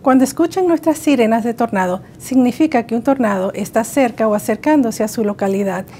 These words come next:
y necesitan hacer dos cosas. Número uno, necesitan tomar refugio.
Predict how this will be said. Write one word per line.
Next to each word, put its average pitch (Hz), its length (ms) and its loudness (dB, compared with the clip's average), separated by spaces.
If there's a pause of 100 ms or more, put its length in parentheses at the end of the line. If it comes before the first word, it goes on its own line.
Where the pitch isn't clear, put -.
(140)
y 262 120 4
necesitan 285 640 2
hacer 220 420 -4
dos 190 360 -6
cosas. - 500 -14 (500)
Número 262 400 6
uno, 160 280 -4 (540)
necesitan 294 560 2
tomar 226 300 0
refugio. 160 560 -6